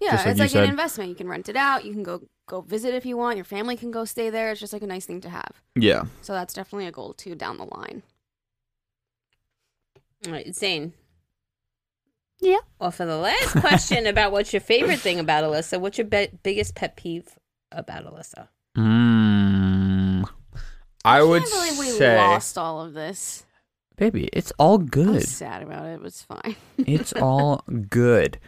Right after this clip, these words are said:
Speaker 2: My biggest pet peeve with Liz is, um, I think last time I said, well, I'm saying last time as if there's multiple. The only real thing is sometimes
Speaker 1: <laughs>
Speaker 2: she's a little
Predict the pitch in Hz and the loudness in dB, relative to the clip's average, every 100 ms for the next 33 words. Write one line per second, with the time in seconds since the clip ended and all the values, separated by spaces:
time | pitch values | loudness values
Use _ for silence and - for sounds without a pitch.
0 | - _ - 123 120 147 156 185 - - | -20 _ 0 2 6 6 6 2 0 0
1 | 147 - - 139 127 120 110 110 110 101 | 2 0 -2 2 2 2 2 2 2 2
2 | 101 101 101 101 - - - 113 110 104 | 0 4 6 4 -2 -6 2 6 8 8
3 | 95 95 92 - _ _ _ _ _ - | 6 4 2 -4 _ _ _ _ _ 4
4 | 104 95 95 98 95 90 - _ _ _ | 6 6 4 2 -2 -4 -10 _ _ _
5 | _ _ _ _ _ _ _ _ - 127 | _ _ _ _ _ _ _ _ 2 4
6 | 139 156 131 131 131 - 131 120 113 107 | 6 4 8 8 8 4 2 4 4 2
7 | 107 - _ _ _ - 104 - - 107 | -2 -10 _ _ _ -2 -2 -2 0 2
8 | 101 - - 131 131 180 151 120 117 - | 2 -4 2 4 4 4 4 4 4 2
9 | 104 95 98 - 101 101 107 101 - 107 | 0 2 2 2 2 4 4 4 4 4
10 | 123 202 247 208 139 156 160 139 - 139 | 6 8 8 6 8 10 10 8 4 4
11 | 131 131 117 120 113 - 135 139 139 135 | 4 2 4 6 6 4 4 4 2 2
12 | 120 110 104 104 277 - _ - - 117 | 4 4 2 0 -4 -8 _ -8 -2 2
13 | 113 120 139 151 | 4 6 8 8